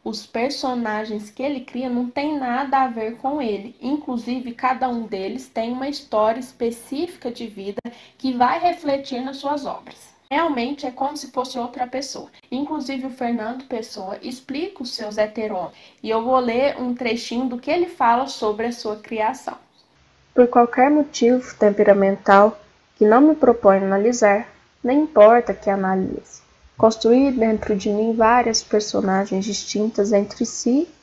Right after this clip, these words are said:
Speaker 2: e de mim. Personagens essas a que atribuí poemas vários que não são como eu. Nos meus sentimentos e ideias, os escreveria. Assim, tem estes poemas de Caeiro,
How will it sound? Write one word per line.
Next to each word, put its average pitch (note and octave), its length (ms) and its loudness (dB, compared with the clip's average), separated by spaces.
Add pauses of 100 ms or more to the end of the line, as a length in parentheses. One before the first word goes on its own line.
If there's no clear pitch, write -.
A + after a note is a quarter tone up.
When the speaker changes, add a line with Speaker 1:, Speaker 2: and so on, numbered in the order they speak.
(120)
Speaker 2:
e A#3+ 80 2
de C#4 160 0
mim. G#3 280 0 (540)
Personagens A#3 840 6
essas G#3 420 6
a G3+ 60 2
que G3 160 0
atribuí G3+ 420 2
poemas G3 480 2
vários G3 400 0
que - 140 -8
não G3 200 0
são G#3 220 -4
como G#3 320 -2
eu. G3+ 240 2 (480)
Nos G#3+ 140 4
meus G#3 220 6
sentimentos G#3+ 600 0
e A3+ 80 2
ideias, F#3+ 640 0 (140)
os G#3+ 160 -2
escreveria. G#3+ 800 2 (2000)
Assim, B3+ 440 4
tem A#3+ 380 2
estes C4+ 300 -4
poemas G#3 480 2
de - 80 -10
Caeiro, G3+ 680 2